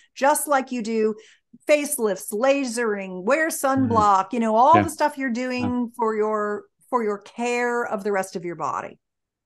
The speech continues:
Speaker 2: Brilliant. What, what about, two questions I got. Is that the V light that
Speaker 1: Yeah.
Speaker 2: you're talking about, the intravaginal device that has the light and has the massage and the vibration?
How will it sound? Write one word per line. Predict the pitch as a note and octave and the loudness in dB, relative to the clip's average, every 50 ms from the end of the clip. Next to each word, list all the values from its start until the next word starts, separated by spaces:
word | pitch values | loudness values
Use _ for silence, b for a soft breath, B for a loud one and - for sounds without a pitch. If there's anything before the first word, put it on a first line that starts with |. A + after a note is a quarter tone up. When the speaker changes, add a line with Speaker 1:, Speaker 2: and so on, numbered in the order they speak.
| _ - | _ 2
Speaker 2:
Brilliant. | A#2+ A#2 G#2+ G2+ F#2+ - B B B B B B | 4 6 6 4 2 0 B B B B B B
What, | C3+ C#3 - | 2 4 6
what | - C#3 D3 F3 | 6 6 6 6
about, | G3+ F#3+ F#3 F3+ D#3+ D3+ - | 6 6 6 6 4 4 4
two | - - G#3+ - | 4 4 4 4
questions | - C#3+ C#3 C3+ - - C3+ B2 | 6 6 6 6 6 4 4 4
I | B2+ | 6
got. | G#2+ A#2+ G#2+ | 4 4 4
Is | A2 A2 G2 | 4 4 4
that | B2+ C3 C3 - | 2 2 4 2
the | B2+ | 0
V | G2+ F2+ G#2 A2+ B2 | 0 2 0 0 2
light | B2 A#2 A2+ A#2 B2 A#2+ - | 4 4 6 4 4 2 0
that | - G#2 | -4 -6
Speaker 1:
Yeah. | G#2+ - | -4 -4
Speaker 2:
you're | - | -6
talking | - A#2+ A2 G#2 - A#2 | -2 -2 -2 -2 -2 -4
about, | G#2+ F#2 G#2 G2+ G2 - | -2 0 0 0 0 -2
the | - G2 | -10 -10
intravaginal | - - A2 G#2+ G#2 - A2 F#2+ G2+ G2 - G2+ F#2 G2 G2+ G#2 G2+ | -8 -6 -8 -8 -6 -6 -6 -6 -4 -4 0 0 2 2 2 0 -2
device | G2 A2 F#2+ G#2+ G#2 G#2 G#2 G#2 - - - _ b b b b b b _ - | -2 -2 0 2 2 2 2 0 -4 -10 -18 _ b b b b b b _ -6
that | G2+ F#2 E2+ | -6 -6 -4
has | F2 G2 G2 - - | -4 -4 -4 -4 -4
the | F#2+ F#2+ F2+ | -6 -4 0
light | F#2+ F#2+ G2 G2 G2+ G2 - - | 2 2 4 2 2 -2 -8 -12
and | C#3+ A#2+ G#2+ G#2+ G#2 F#2+ | -6 -4 -2 -2 0 -2
has | G2+ G2 F2+ | -2 -4 -4
the | F#2 G2 | -4 -4
massage | F#2 F#2+ F#2 F#2 - - G2 F#2 F#2 F#2 F#2 F#2 - - - _ _ _ _ - | -4 -2 -4 -4 -4 -4 -2 -2 0 -2 -4 -6 -10 -18 -20 _ _ _ _ -10
and | G2 F#2+ | -8 -6
the | F#2+ | -4
vibration? | F2+ F#2 F2 F2+ E2+ F#2 F2 F2 F2 - - G2 F2+ F2 | -2 -2 -4 -2 -2 -4 -4 -4 -4 -6 -10 -10 -12 -12